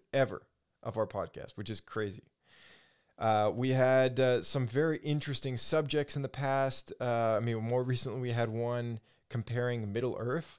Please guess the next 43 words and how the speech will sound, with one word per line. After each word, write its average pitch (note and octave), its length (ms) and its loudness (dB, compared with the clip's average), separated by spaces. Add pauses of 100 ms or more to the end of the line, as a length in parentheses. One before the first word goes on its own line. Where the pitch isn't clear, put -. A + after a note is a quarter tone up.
with, B2 400 0
uh, B2 220 2
Star C3+ 340 0
Wars, F3+ 380 -8
uh, G#2+ 280 0
and A2 380 -4
kind B2+ 220 -4
of F#2+ 160 -6 (500)
taking C3+ 260 -2
a B2+ 60 0
look C3+ 220 0
at - 80 -6
some A#2+ 180 -4
older B2+ 340 0
articles C3+ 520 2
that A#2 120 2
were G#2+ 80 -2
published B2 440 -2
to G#2+ 160 -6
Star A#2+ 200 -2
Wars A2+ 140 -2
dot F#2 240 -2
com C3 400 -2 (320)
by G#2+ 240 4
both A2+ 320 -2
Dave A#2 240 -2
Filoni B2 480 -4
and G#2 240 -8
Brian A2+ 320 -4
Young, C#3+ 380 -4 (340)
uh, G#2+ 240 -2
kind A#2+ 240 -2
of G2+ 80 -4
making B2 300 -6
comparisons A#2 580 -6
between - 320 -8
the G#2 60 -8
two G2+ 320 -10
franchises A2 840 -4
and G2+ 260 -12 (300)
kind A2+ 160 -4
of G2 60 -10
what, B2 260 -2